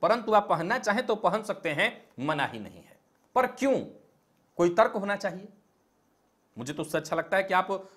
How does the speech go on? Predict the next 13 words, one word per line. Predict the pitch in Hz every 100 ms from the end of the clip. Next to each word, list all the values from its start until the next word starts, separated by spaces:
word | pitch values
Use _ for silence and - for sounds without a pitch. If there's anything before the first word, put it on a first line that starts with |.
| _
बढ़िया | - 127 151 202
हो | 208
कि | 208
लग्नेश | 156 151 190 160
का | 143
मंत्र | 147 190 208
जपिए | 220 240
और | 226
लग्नेश | 180 170 202
को | 170
बल | 127 156
प्रदान | 151 123 113
करिए। | 104 104 139